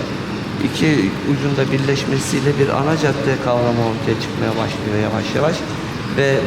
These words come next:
buralardaki yapılanmalarla beraber, eee, cadde boyunca batıya ve doğuya ve de doğuya büyüme ile bugünkü hale almaya başlıyor ellilerden itibaren. Saraçhane Camii, Bedesten,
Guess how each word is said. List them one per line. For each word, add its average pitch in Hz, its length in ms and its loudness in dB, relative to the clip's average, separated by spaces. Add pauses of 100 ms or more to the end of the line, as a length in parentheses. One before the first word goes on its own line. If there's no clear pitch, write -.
buralardaki 135 680 2 (120)
yapılanmalarla 123 880 2
beraber, 110 460 2 (600)
eee, 123 80 4 (960)
cadde 127 400 0
boyunca 120 460 4 (360)
batıya 131 460 2
ve 139 220 0 (220)
doğuya 127 400 4 (880)
ve 127 140 0
de 120 60 0 (100)
doğuya 117 340 2 (280)
büyüme 123 320 2
ile 135 400 -2 (160)
bugünkü 127 500 -2
hale 120 260 0 (100)
almaya 113 320 0 (220)
başlıyor 123 440 0 (140)
ellilerden 107 560 0 (120)
itibaren. 98 420 -2 (1080)
Saraçhane 165 640 2
Camii, 151 440 2
Bedesten, 135 560 2